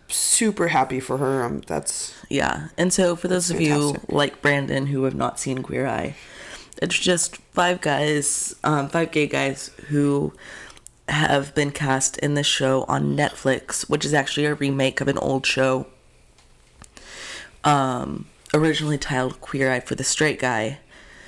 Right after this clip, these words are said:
Speaker 2: that go around who make over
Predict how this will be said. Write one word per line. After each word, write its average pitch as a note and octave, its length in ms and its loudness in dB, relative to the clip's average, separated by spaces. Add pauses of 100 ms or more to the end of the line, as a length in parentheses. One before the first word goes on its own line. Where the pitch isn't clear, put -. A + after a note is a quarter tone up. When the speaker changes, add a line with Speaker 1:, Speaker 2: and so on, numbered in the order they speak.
(640)
Speaker 2:
that D3+ 520 0
go D3+ 720 2 (140)
around C3+ 880 0 (2250)
who D#3 260 2
make D#3+ 540 0
over C#3+ 560 2